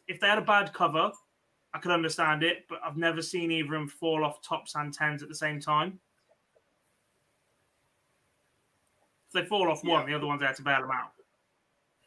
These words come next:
Speaker 2: Um, just quickly, someone else has asked about Group B. So Group B will be Aaron Monk,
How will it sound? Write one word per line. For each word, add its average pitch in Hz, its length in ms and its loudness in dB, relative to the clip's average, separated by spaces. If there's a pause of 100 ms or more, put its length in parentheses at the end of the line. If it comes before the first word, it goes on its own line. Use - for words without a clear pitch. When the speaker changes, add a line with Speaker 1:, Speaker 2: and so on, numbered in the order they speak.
(1500)
Speaker 2:
Um, 151 340 -4 (1000)
just - 220 -10
quickly, 180 460 -6
someone 190 340 0
else 185 200 -2
has 175 100 -6
asked - 240 0
about 180 320 2
Group 180 300 0
B. 180 200 2
So 185 280 -2
Group 220 320 -4
B 196 260 2
will 185 100 0
be 190 260 -6
Aaron 214 340 8
Monk, 196 440 -2